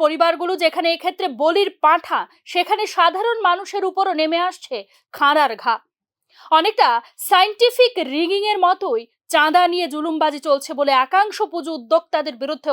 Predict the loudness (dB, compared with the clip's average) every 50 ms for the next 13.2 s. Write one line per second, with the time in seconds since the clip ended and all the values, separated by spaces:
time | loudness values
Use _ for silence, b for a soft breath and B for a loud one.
0 | -2 -2 -2 -4 -4 -4 -4 -4 b b b b b -6 -2 0 0 0 0 -2
1 | -6 -6 -6 -10 -12 -12 -10 -8 -6 -6 -6 -6 _ _ b b b b b -2
2 | 2 2 4 4 2 2 2 0 0 0 0 0 0 2 0 0 0 0 -2 -2
3 | -4 -4 -2 0 0 0 0 0 0 0 2 0 0 0 0 0 0 0 0 0
4 | 0 0 -2 -2 -6 -8 -6 -6 -2 0 0 0 0 -2 -4 -2 -2 -2 0 0
5 | 0 0 0 0 0 -2 -4 -4 -6 -8 -4 -2 -2 0 2 2 0 0 0 -2
6 | -4 -4 -4 -4 -8 -8 -6 -4 -4 -4 -4 -2 0 0 0 0 -2 -8 -12 -14
7 | b b b b 2 2 2 2 -2 -4 -4 -2 -2 -2 -2 0 0 0 0 -2
8 | -4 -4 -2 0 0 0 0 -2 -4 -2 0 0 0 0 0 -2 -4 -4 -6 -8
9 | -4 -2 -2 -4 -4 -4 -6 -6 -4 -4 -4 -4 -2 -4 -4 -6 b b b b
10 | b 0 2 2 0 0 0 -2 -4 -4 -4 -2 0 0 0 -2 -2 -4 -4 -4
11 | -4 -4 -4 -4 -2 -4 -6 -8 -6 -2 0 0 0 0 -4 -6 -6 -6 -6 -6
12 | -6 -6 -6 -6 -4 -2 -2 -2 -2 -2 -6 -6 -6 -8 -14 -16 -16 -12 -10 -10
13 | -10 -10 -12 -20